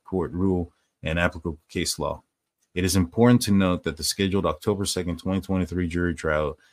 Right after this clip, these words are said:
is barely more than two months away. If the defendant intends to rely on an alibi, it is essential that they be required to provide prompt notice so that the state can fulfill its obligation under Idaho code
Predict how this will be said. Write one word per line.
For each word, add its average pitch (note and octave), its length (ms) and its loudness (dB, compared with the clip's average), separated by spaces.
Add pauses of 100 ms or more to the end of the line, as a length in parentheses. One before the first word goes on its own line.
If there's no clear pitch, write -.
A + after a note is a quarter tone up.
(140)
is - 60 -18
barely G2 320 4
more F2+ 260 4
than E2 200 0
two G#2 180 0
months G2 300 2
away. D#2 320 -4 (320)
If - 80 -10
the F2+ 80 -4
defendant G#2+ 580 2 (140)
intends G2+ 500 0
to F#2+ 140 -4
rely F2+ 400 2
on F#2 240 0
an F2 100 -2
alibi, D#2 600 0
it D2 140 -8
is F2 220 -4
essential F#2 460 -2
that E2+ 220 -4 (440)
they F2+ 160 0
be F2+ 120 2
required G2 500 2
to - 100 -12
provide F2 440 -2 (120)
prompt G2 260 -2
notice F2+ 500 0
so F2+ 280 -4
that D#2 140 -10
the - 60 -12
state F#2 380 -2
can E2+ 140 -6
fulfill F#2+ 480 -4
its E2+ 140 -4
obligation E2+ 580 -4
under D#2 200 -6 (280)
Idaho E2 320 -2
code D#2+ 360 -8